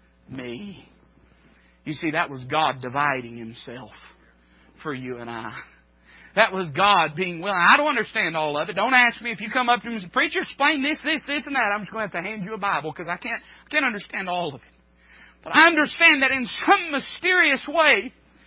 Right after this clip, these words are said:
I, I'm not saying that all was broken in that moment, but I am understanding that all was not left whole. And I don't understand to the extent to which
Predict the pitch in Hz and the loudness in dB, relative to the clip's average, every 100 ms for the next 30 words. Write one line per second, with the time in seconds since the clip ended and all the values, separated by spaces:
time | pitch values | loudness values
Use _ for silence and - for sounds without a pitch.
0 | - - 254 285 294 294 302 392 - - | -20 -4 2 6 6 6 8 6 6 6
1 | 370 349 311 285 277 311 330 302 247 202 | 6 6 6 6 8 12 12 12 6 2
2 | 170 247 220 - 175 143 _ - 226 226 | 2 4 4 0 -8 -8 _ -4 4 4
3 | 226 240 214 190 - _ - - _ - | 6 4 4 0 -8 _ -20 -20 _ -10
4 | 180 302 320 311 381 392 370 330 302 - | 6 8 10 10 10 10 8 6 -2 4
5 | 330 359 311 277 269 262 311 359 320 311 | 8 8 6 2 2 6 8 8 6 -2
6 | 220 320 269 294 302 - 285 254 190 123 | 4 4 4 2 2 0 -4 -4 -6 -10
7 | - _ _ _ _ - - 294 311 370 | -20 _ _ _ _ -20 2 6 10 10
8 | 403 381 370 330 - 330 370 359 302 247 | 10 10 8 4 4 6 8 8 6 2
9 | 294 294 294 226 - - 370 403 302 277 | 0 2 0 -2 -10 4 6 6 4 -2
10 | 311 320 | 2 2